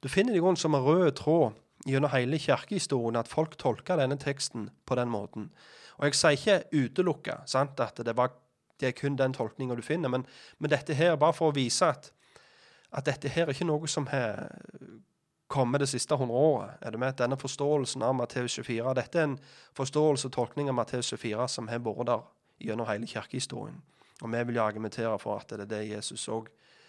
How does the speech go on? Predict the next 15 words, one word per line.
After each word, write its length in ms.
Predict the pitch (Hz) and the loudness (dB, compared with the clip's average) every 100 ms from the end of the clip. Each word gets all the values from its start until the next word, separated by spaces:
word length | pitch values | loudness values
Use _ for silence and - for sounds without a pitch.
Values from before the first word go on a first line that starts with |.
| - _ _ | -20 _ _
prøver 280 | - 104 107 | -10 -6 -4
å 40 | 113 | -2
si. 260 | 117 127 135 _ - - - - - - _ _ _ - | 0 0 -4 _ -20 -20 -20 -20 -20 -20 _ _ _ -2
Men 80 | 147 | 2
i 80 | 147 | 4
dag 160 | 190 | 4
blir 140 | 202 165 | 4 4
denne 320 | 175 196 180 - | 4 4 2 -2
teksten 460 | 170 190 - - 135 | -6 -4 -4 -4 -6
primært 500 | 139 131 131 170 - | -2 0 2 0 0
brukt 200 | 156 156 | -2 -2
for 140 | 139 | -6
å 60 | 113 | -4
bevise 360 | 113 165 - | -4 -2 -2
at 140 | 117 | -4